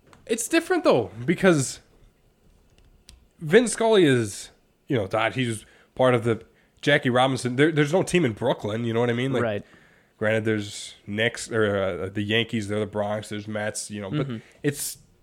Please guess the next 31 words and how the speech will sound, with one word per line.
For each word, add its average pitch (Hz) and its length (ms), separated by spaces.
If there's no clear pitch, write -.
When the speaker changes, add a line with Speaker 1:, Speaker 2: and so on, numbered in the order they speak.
Speaker 1:
it's 147 200
not 185 140
like 147 160
the 131 80
Brooklyn 127 500
Nets. 123 220
It's 110 100
not 147 120
like 123 100
the 117 80
Brooklyn 110 720
Speaker 2:
Right. 151 240
Speaker 1:
something 104 140
now. 98 300
Speaker 2:
There's 147 180
not, 151 160
like, 135 180
a, 120 160
yeah, 107 220
there's 123 160
not 127 140
a, 117 160
Speaker 1:
There's 147 140
Speaker 2:
another 135 160
Speaker 1:
nobody, 139 160
Speaker 2:
team. 127 320
Speaker 1:
there's 120 140
no 127 80
baseball 127 580
presence 123 520
in 110 320